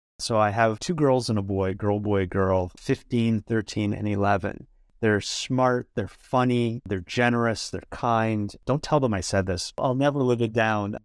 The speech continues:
But, you know, I'm really proud of all three of them. I think they're just awesome human beings. And I'm not saying that just 'cause I'm their parents, but, you know, I always think of it, if I met them as strangers and I was their age, would they be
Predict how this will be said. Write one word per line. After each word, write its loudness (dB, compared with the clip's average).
But, 2
you -2
know, 2
I'm 2
really 2
proud 2
of -2
all 2
three -4
of -2
them. -4
I -2
think -2
they're -4
just -6
awesome -2
human 0
beings. 0
And 0
I'm -4
not -2
saying -4
that -2
just -10
'cause -6
I'm -2
their -4
parents, -4
but, -4
you -6
know, 4
I 8
always 2
think -2
of 0
it, 0
if -10
I 0
met 0
them 0
as 0
strangers -2
and -4
I 0
was -4
their 0
age, 0
would -6
they 4
be 0